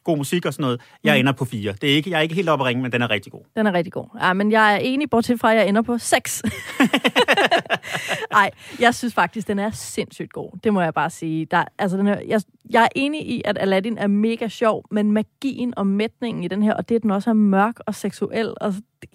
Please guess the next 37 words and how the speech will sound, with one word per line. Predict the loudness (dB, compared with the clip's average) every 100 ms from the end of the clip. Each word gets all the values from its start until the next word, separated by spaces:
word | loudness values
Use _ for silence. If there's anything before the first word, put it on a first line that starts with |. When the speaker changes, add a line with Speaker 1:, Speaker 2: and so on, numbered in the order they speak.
| -12 -4
Speaker 2:
jeg | -4 -4
kan | -8
slet | -6 -2 -2
ikke | -2
få | -6
nok | -6 -6
af |
den | -6 -6
her |
film. | -4 -4 -2
Jeg | -2
synes, | -2 -2
den | -2 2
er | 0 -2 -12 -20 -20 -20 2
blandt | 4 4 0
de | -8 -6 0
aller, | 0 0 -4 _ _
allerbedste. | -2 -2 -4 -6 -6 -8 -10 _ -20 -4
Og | -2 0
det | -2
giver | -4
den | 0 0
jo | -2 _ _
ti | -2 0 2
forkyllinger, | 2 0 0 -6 -2 -2 -2 _ _ _
og | 0
det | 0
er | -2
ikke | -2 0
nok | 0
til | 0
en | -4
førsteplads | -2 -4 -4 -4 -2
på | -2
vores | -2 -2
rangorden, | -2 -2 0 0
Martin. | 0 0